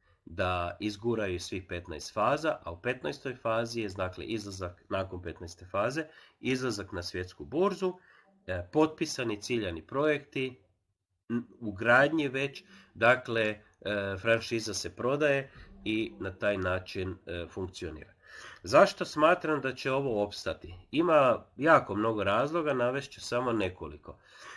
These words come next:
Prvi razlog je zato što svako na svijetu će moći koristiti i svakome će biti dostupan.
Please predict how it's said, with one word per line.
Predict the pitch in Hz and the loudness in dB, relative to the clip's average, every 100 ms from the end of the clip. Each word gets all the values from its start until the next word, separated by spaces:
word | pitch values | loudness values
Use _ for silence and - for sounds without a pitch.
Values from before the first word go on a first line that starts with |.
| - - | -18 0
Prvi | 156 202 | 4 6
razlog | 160 160 180 175 151 | 6 6 6 2 -2
je | 117 | -2
zato | 113 127 156 | 0 0 -2
što | - - 107 107 - | -10 -4 -2 -2 -6
svako | - - 135 151 151 151 135 - | -10 2 6 6 6 -2 -4 -4
na | 101 | -4
svijetu | - - 107 110 117 | -4 -2 -2 -2 -6
će | 113 92 | -8 -6
moći | 90 95 - 90 | -4 -4 -8 -16
koristiti | - 78 87 90 - 143 170 - | -14 -10 -8 -8 -10 -4 -4 -4
i | 95 | -8
svakome | - 117 113 117 101 90 | -4 -2 -2 -4 -6 -6
će | 90 | -10
biti | 92 98 110 | -8 -6 -6
dostupan. | 95 76 - 85 69 | -6 -8 -12 -16 -16